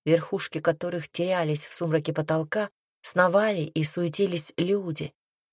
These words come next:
На этом этаже слева от меня располагались окна с ромбовидными стёклами во всю стену. Снаружи сквозь красные листья струился свет,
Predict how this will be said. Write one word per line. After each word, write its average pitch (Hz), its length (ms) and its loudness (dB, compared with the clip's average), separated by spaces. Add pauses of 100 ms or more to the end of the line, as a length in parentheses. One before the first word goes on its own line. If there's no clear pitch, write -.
(360)
На 196 160 8
этом 214 240 8
этаже 208 360 4
слева 202 360 0
от - 240 2
меня 185 340 -4
располагались 190 840 0 (100)
окна 190 480 4 (120)
с - 100 0
ромбовидными 190 680 8
стёклами 190 960 0
во 175 180 8
всю 196 260 -2
стену. 151 680 0 (640)
Снаружи 233 520 8
сквозь 214 420 2
красные 202 520 -2
листья 202 420 -4
струился 180 560 -6
свет, 202 580 -6